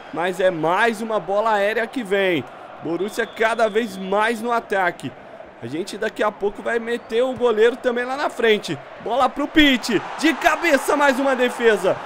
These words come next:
E no rebote não tem um filho de Deus do nosso time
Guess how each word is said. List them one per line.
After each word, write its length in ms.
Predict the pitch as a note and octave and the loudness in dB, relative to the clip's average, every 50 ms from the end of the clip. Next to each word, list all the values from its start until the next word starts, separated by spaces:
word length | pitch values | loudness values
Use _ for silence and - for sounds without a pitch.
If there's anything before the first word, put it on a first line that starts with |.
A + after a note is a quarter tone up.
| - - | -10 -8
E 40 | - | -6
no 180 | C#4 C#4+ C#4+ C#4 | -4 0 2 6
rebote 500 | C4+ C#4 C4+ C4 B3+ C4+ C#4 - - C#4+ | 6 6 6 6 4 0 0 -2 -4 -4
não 160 | C4 C4+ C4+ | -4 -4 -4
tem 160 | - - C#4 | -6 -6 -4
um 140 | C#4+ C#4+ - - - - | -4 -4 -6 -6 -6 -2
filho 320 | - C4+ D4 C#4 D4+ D4 A#3 | 0 0 0 0 0 -2 -2
de 160 | A3 C4+ B3+ | -2 -4 -4
Deus 400 | G3 F3+ A3 B3 C#4 C#4+ C#4 G#3 | -4 -4 2 6 6 6 6 4
do 140 | G#3 A#3+ A#3+ | -2 -6 -4
nosso 320 | A#3 A#3 B3 - B3+ A3+ | -4 -4 -4 -4 -6 -8
time 360 | - - - B3 B3 A3+ G3 | -6 -6 -4 -2 0 0 -2